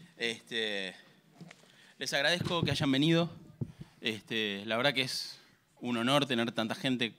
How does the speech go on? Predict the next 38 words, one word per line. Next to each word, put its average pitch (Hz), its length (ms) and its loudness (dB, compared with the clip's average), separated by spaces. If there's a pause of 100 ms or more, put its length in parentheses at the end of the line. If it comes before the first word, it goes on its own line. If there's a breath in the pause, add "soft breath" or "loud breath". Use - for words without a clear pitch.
con 104 120 -6
la 101 100 -4
cual 110 140 -4
poder 117 280 -4
dialogar 110 400 -2
y 113 80 -2
charlar. 131 440 0 (380 soft breath)
Este, 104 320 -2
una 127 240 4
de 123 60 8
las 120 120 4
cosas 143 260 -2
que 113 120 -4
nos 110 160 -6
suele 123 220 0
pasar 113 260 -4
a 120 60 0
los 110 160 -6
autores 127 420 -2
es 107 80 -10
que - 300 8 (400 soft breath)
a 95 80 0
veces 113 180 -4
estamos 117 380 -4
encerrados, 117 760 -2 (160)
este, 92 760 -6 (160)
y 87 420 -10 (280)
se - 160 -10
nos 95 80 -8
dificulta 107 560 -6
contactarnos 98 800 -2
con 117 280 -4
lectores 117 400 -4
o 110 80 -10
posibles 113 420 -8
lectores. 139 540 -8 (520 soft breath)
Así 98 240 -4
que 120 200 0